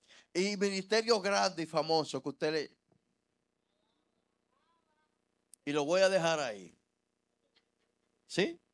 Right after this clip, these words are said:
Que ayunan hasta las doce del me-, mira, charlatán. ¿Eh? La Biblia enseña que los ayunos es de sol a sol. Esos son los ayunos, de sol a sol.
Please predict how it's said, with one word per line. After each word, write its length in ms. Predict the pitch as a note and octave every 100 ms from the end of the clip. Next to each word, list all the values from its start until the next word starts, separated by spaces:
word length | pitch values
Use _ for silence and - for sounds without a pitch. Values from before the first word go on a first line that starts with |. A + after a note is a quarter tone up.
| _ _ -
Que 100 | F3
ayunan 420 | D#3+ A3+ A#3 G#3
hasta 280 | F3+ - E3+
las 180 | E3 D#3+
doce 340 | G3 E3 F3+
del 140 | D3+
me-, 140 | D3+ D3+
mira, 580 | C#3+ C3 G#2+ G2+ F#2 - _ _ _ _ _ _
charlatán. 880 | - G2+ F2+ F2 - F2+ E2+ E2 E2 _ _ _ _ _ _ _ _ _ _ -
¿Eh? 240 | G#3 D#4 - _ _ _ _
La 160 | E3+ F#3+
Biblia 260 | C#4 C4+
enseña 560 | A3+ G3+ A3 G3+ F#3+ F3
que 160 | G3
los 140 | F#3+ F#3+
ayunos 400 | F#3 A#3 A#3 A3
es 100 | F#3
de 140 | G3+
sol 340 | - G3+ A3+ A3+
a 80 |
sol. 600 | E3+ - - F3+ C3 G#2 - _ _ _ _ _ _ _ _ _ _ _ _
Esos 320 | G#3 C4 A#3+ -
son 240 | A3 A3
los 100 | G3+
ayunos, 500 | F#3+ F#3+ F#3+ A#2 G2+ _
de 180 | G3 -
sol 540 | - G#3+ B3 C#4+ - _
a 100 | E3
sol. 520 | - - F#3+ G#2 -